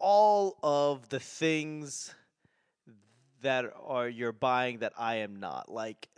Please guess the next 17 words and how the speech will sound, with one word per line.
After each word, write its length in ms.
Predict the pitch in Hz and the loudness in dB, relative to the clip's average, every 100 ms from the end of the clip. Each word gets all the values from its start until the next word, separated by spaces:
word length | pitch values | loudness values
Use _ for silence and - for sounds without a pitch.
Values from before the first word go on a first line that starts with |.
| - | -6
tell 260 | 170 190 | 0 0
me 280 | 202 202 196 | 0 -2 -4
you're 240 | 160 147 | -2 -2
buying 720 | 135 110 139 143 143 139 139 123 | -2 0 2 2 0 -2 -6 -12
some 320 | - 120 110 | -10 -10 -10
sneakers 600 | - 131 123 123 117 110 | -12 -10 -10 -6 -6 -6
so 140 | 113 | -4
I 60 | 104 | -4
can 240 | 113 107 | -6 -10
live 220 | 110 107 | -8 -8
vicariously 840 | 98 101 98 - 107 98 98 - 95 | -6 -6 -6 -10 -10 -10 -12 -14 -14
you. 420 | 95 95 92 90 _ _ - | -12 -12 -12 -14 _ _ -14
Uh, 200 | 95 92 - | -10 -8 -6
I 120 | 117 | -6
wanna, 340 | 113 104 98 - - | -6 -8 -10 -14 -14
I, 200 | 98 95 | -12 -12
I 120 | 95 | -14